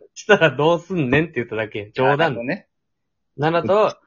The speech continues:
Speaker 1: マスクをがっつりしてくれると思います。
Speaker 2: ごっちゃなってたわ。奈良田がそうだと思ってもた。
Speaker 1: うん。もうそれ行き過ぎ。
Speaker 2: 行き過ぎたか。
Speaker 1: うん。お笑い芸人やから。
Speaker 2: <laughs>
Speaker 1: 冗談。笑いでやってるから全部。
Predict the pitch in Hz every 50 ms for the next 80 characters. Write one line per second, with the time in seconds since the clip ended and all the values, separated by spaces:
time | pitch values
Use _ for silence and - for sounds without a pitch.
0 | _ _ _ 127 127 135 139 - - - 120 110 104 101 104 113 113 - - -
1 | 117 101 - - 143 127 - 151 143 139 131 107 104 113 123 123 113 110 107 -
2 | - - - 117 113 - - 120 95 90 - 87 - - - 80 - - _ _
3 | _ _ _ - 143 135 123 - 98 90 87 - - - 87 90 92 87 87 90
4 | - - - - _ - - - _ _ _ _ _ _ _ _ - 123 120 113
5 | 110 107 104 107 107 110 - 143 143 131 127 139 143 131 127 127 - - - -
6 | 120 107 104 - _ _ _ - - 110 113 113 117 107 101 107 - - - -
7 | - - _ _ _ _ _ _ _ _ _ _ - 127 131 131 131 135 131 127
8 | 139 135 123 117 107 101 98 - - - - - _ _ - - - - 147 -
9 | 131 127 127 120 127 - - - _ _ _ - - - _ - - - _ _
10 | _ _ _ _ _ _ _ _ _ _ _ - 120 120 120 123 123 120 123 127
11 | 123 123 - 123 120 110 107 110 113 113 120 120 120 120 120 - -